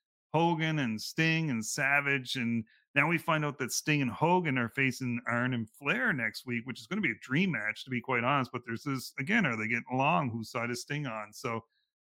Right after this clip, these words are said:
all in all, pretty decent show. Um,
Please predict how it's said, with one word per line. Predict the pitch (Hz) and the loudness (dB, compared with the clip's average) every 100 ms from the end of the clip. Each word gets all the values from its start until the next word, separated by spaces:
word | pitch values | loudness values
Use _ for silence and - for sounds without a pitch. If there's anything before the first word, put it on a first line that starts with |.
| - | 2
all | 233 320 | 4 6
in | |
all, | 220 226 | 6 4
pretty | 170 247 | 2 0
decent | 262 240 - 160 | 2 2 4 2
show. | - 151 165 220 190 151 | 2 4 4 4 2 2
Um, | 139 135 135 131 131 | 4 4 2 0 -2